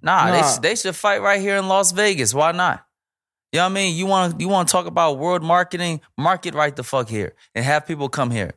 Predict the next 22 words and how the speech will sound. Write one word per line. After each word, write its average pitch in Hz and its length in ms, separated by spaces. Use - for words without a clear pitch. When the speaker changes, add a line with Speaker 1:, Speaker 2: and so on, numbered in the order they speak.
Speaker 1:
You 135 40
know 151 60
what 156 80
I - 20
mean? 165 180
You 165 120
wanna 175 220
be 156 140
a 151 80
worldwide, 151 580
uh, 135 400
uh, 117 400
entertainer? 175 680
Come 160 220
here. 151 260
Speaker 2:
It's 185 160
a 220 60
Speaker 1:
'Cause 156 300
that 196 80
Speaker 2:
business 214 140
Speaker 1:
last, 185 240
Speaker 2:
at - 40